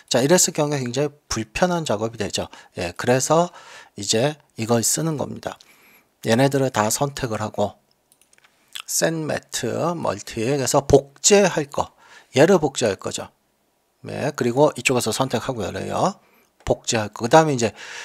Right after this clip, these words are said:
잘 생각하셔야 돼요. 매트는 뭘 쓸 건지. 지금은 알파 매트 쓰는 게 좋겠죠. 그리고 얘를 위로 복제를 할 건지, 이 프리컴프를 위쪽으로 복제를 할 건지,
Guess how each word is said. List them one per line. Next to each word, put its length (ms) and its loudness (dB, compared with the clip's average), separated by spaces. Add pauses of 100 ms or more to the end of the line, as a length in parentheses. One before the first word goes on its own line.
(120)
잘 300 8
생각하셔야 560 2
돼요. 380 0
매트는 640 0
뭘 180 4
쓸 200 0
건지. 400 -6 (300)
지금은 440 2
알파 300 2
매트 220 -2
쓰는 220 -6
게 60 -8
좋겠죠. 600 -2 (1160)
그리고 640 0 (540)
얘를 540 6
위로 340 8
복제를 400 2
할 80 -2
건지, 340 -6
이 140 -2
프리컴프를 960 -2
위쪽으로 720 2
복제를 420 -2
할 120 -4
건지, 420 -4